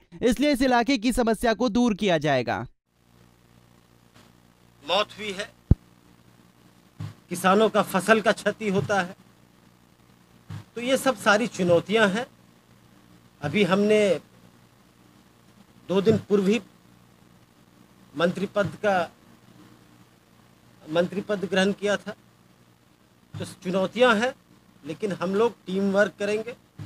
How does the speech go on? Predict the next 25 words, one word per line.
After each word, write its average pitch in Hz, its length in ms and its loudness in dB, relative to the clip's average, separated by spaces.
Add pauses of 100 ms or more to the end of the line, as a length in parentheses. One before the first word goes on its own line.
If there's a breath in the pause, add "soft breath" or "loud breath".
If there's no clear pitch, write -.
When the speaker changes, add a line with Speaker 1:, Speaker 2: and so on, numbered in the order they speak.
(400)
Speaker 2:
और 220 100 -4
जो 233 220 4
भी 285 140 6
हमारे 240 320 4
इलाके 220 300 2
की 208 100 -2
समस्याएं 180 680 4
हैं, - 160 -6 (500)
उनको 190 220 -2
प्राथमिकता 196 680 0
के 202 160 -4
तौर 151 280 -4
पे 220 340 -8 (520)
हम 180 140 -2
लोग 226 220 2 (800)
दूर 202 180 2
करने 165 300 -2
का 160 120 -2
प्रयास 120 420 -6
करेंगे। 95 380 -20 (560)
हमारी 170 300 2
सरकार 202 480 2
भी 214 160 -2
है, 208 160 -6 (600)
आदरणीय 196 640 2